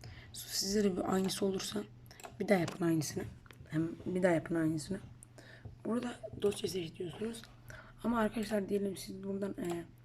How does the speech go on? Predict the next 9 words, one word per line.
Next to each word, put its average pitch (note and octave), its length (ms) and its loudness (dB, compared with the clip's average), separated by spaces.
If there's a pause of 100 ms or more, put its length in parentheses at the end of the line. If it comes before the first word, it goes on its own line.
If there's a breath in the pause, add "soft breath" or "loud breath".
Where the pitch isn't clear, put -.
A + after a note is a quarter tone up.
(400 loud breath)
gittiniz G3 560 0
mesela, F#3+ 420 -2 (1000 loud breath)
hmm, E3 460 -2 (640)
böyle F3+ 300 4 (640 loud breath)
geçersiz F#3+ 520 4
dosya F#3+ 300 0
mesela F#3 380 -2
şey F#3 400 0
attınız, E3+ 520 -4